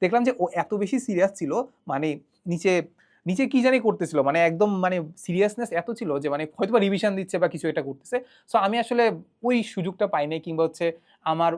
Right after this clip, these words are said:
ওই ইয়াটা হয় নাই যে মানে ওকে আমি ডিস্টার্ব করবো। মনে হচ্ছিল যে ওকে কিছু কথা, কথা বলতে গেলে হয়তোবা ডিস্টার্ব ফিল করবে, কিংবা হচ্ছে, এ, বুঝোই তো। So ওর কনফিডেন্স লেভেলটা কমাতে চাচ্ছিলাম না। So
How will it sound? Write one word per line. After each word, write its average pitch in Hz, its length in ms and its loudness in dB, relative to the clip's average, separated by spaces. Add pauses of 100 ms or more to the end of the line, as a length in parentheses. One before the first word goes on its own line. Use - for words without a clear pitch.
(100)
ওই 233 120 2
ইয়াটা 196 260 4
হয় 165 160 -2
নাই 185 120 -2
যে 170 120 -4
মানে 151 140 -2
ওকে 143 160 -2
আমি 139 340 -2
ডিস্টার্ব 160 360 0
করবো। 160 140 -2
মনে 160 160 0
হচ্ছিল 165 240 -2
যে 160 80 0
ওকে 151 180 0
কিছু 147 240 -14
কথা, 139 220 -2 (100)
কথা 165 200 2
বলতে 160 200 2
গেলে 151 100 4
হয়তোবা 139 220 2
ডিস্টার্ব 139 320 -6
ফিল 147 120 -6
করবে, 151 320 -2 (260)
কিংবা 135 260 -2
হচ্ছে, 131 280 -2 (540)
এ, - 60 2
বুঝোই 196 280 6
তো। - 160 -8 (340)
So 165 60 -2 (140)
ওর 185 160 0
কনফিডেন্স 185 480 0
লেভেলটা 165 280 2
কমাতে 147 280 -2
চাচ্ছিলাম 151 380 -2
না। 269 180 -10 (300)
So 139 240 0